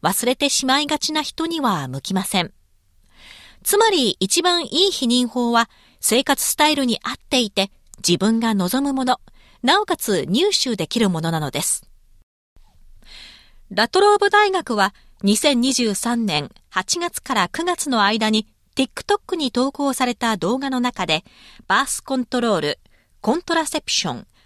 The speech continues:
ザ・ピル、ナチュラルバースコントロール、サイクルトラッキングといった避妊に関するハッシュタグがついたもの百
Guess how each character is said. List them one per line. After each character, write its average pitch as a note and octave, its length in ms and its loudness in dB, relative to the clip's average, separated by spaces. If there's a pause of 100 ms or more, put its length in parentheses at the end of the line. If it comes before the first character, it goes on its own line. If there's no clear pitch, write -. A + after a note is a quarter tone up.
(100)
ザ・ F3 260 2 (140)
ピ D4 160 0
ル、 G3 160 0 (480)
ナ G#3 160 -2
チ - 120 -10
ュ F#4+ 40 -2
ラ F#4 60 -2
ル F#4 120 0
バ F4 160 2
ー E4 60 0
ス - 100 -4
コ - 140 -8
ン D#4+ 80 -8
ト D#4 160 -6
ロ C#4+ 160 2
ー - 20 0
ル、 D#3+ 180 -4 (280)
サ B3+ 220 0
イ F#4 60 -2
ク G4 120 -4
ル F#4+ 80 0
ト F#4+ 100 -2
ラ F#4+ 100 4
ッ - 120 -8
キ D#4 100 -8
ン C4+ 80 0
グ A3+ 100 0
と E3+ 200 -4
い - 20 -4
っ - 60 -18 (100)
た D3+ 160 -2 (300)
避 A#3+ 160 2
妊 F#4+ 180 2
に G4 120 -2
関 G4 200 2
す F#4 140 -4
る B3+ 140 2
ハ G3 160 -6
ッ F#3 40 -6
シ - 140 -4
ュ - 20 -20
タ D#4 120 -2
グ D#4 100 -6
が G#3+ 120 0
つ - 160 -8
い A#3 100 -6
た E3+ 160 -8
も D3 120 -6
の D3 180 0 (140)
百 E4 240 0